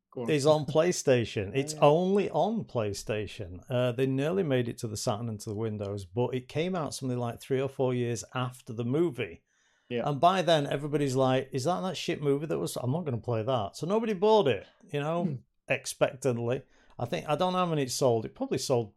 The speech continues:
Speaker 2: more than enough to make money, but nobody bought it anyway. Uh, in the whole line of PlayStation games, especially. Um, and it's the first, I think it's the first, you can correct me on this if I'm wrong,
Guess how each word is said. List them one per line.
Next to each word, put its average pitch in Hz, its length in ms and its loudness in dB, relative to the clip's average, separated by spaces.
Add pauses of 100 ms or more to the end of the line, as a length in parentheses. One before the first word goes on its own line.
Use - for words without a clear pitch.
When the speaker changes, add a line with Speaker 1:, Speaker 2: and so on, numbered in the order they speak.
(120)
Speaker 2:
more 127 460 2
than 123 140 2
enough 113 280 -6
to 131 80 -4
make 107 220 -6
money, 113 320 -4
but 107 360 -6
nobody 104 280 -6
bought 101 280 -8
it - 180 -8
anyway. - 200 -14 (720)
Uh, 120 180 0
in 127 200 2
the 110 120 2
whole 123 380 2
line 117 260 2
of 107 180 -6
PlayStation 127 800 0
games, 92 340 -10
especially. - 600 -10 (800)
Um, 135 600 4 (320)
and 135 160 4
it's 156 200 -2
the 151 140 0
first, 185 880 0 (320)
I 135 80 0
think 240 420 4
it's 156 140 -4
the 143 100 -4
first, 113 680 -2
you 127 140 -6
can 139 260 -6
correct 165 280 -2
me 170 60 -2
on 156 120 2
this 147 200 0
if 123 140 -6
I'm 131 160 0
wrong, 117 260 0